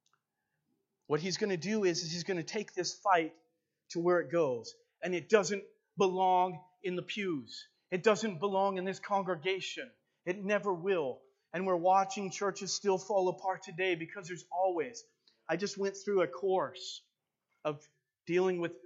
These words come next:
resolution of church conflict. If you wanna have a course that's gonna make you wanna run as far from the pastoral life, that's it right there. That's it right there. I don't wanna be a part of, whoa, wait a second.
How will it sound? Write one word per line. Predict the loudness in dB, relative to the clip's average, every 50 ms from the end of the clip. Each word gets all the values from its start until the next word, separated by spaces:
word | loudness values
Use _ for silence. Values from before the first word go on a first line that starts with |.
| -18 _ 2
resolution | 4 4 4 4 2 4 4 4 4 4 0 -4
of | -6 -6
church | -6 -4 -4 -4 -4 -4
conflict. | -8 -6 -2 0 0 0 -2 -6 -12 -12 -14 -14 -14 -16 _ _ _ _ _ _ _ _ _ _
If | -8 -4
you | -2 0
wanna | 2 2 2 2
have | 2 2 2 2 2
a | 0
course | -2 -2 -2 0 0 0 0 -2 -4
that's | -8 -6
gonna | -4 -4 -2 0
make | 0 -2 -2 -2
you | -4 -2
wanna | 0 2 2 2 2 0
run | 0 0 0 0 0
as | -2 -4 -6
far | -2 2 4 4 4
from | 2 -2 -8 -12
the | -12 -12
pastoral | -10 -10 -10 -10 -10 -10 -12 -8 -2 2 4 4 6 4 4
life, | 4 4 4 4 2 0 -4 _ _ _ _ _
that's | 2 2 2 2 2 0
it | 0 0 0 0
right | 0 -2 -2 -4 -6 -8 -6
there. | -2 -2 -2 -2 -2 -6 -10 -18 _ _ _ _ _ _ _ _ _ _ _ _ _ _ _ _ _ _ _ _
That's | 2 2 2 2 2
it | 4 4 4 4
right | 4 2 2 2 0 -2 -2
there. | 0 0 0 0 0 4 6
I | 8
don't | 8 8 6 6 6
wanna | 4 4 4 2 0
be | -4 -4 -4
a | -4
part | -4 -2 -2 0 0 -2
of, | -4 -2
whoa, | 6 8 10 10 10 8 6 6
wait | 4 4 2 0
a | -2
second. | -4 -4 -4 -6 -6 -8 -12 -12 -12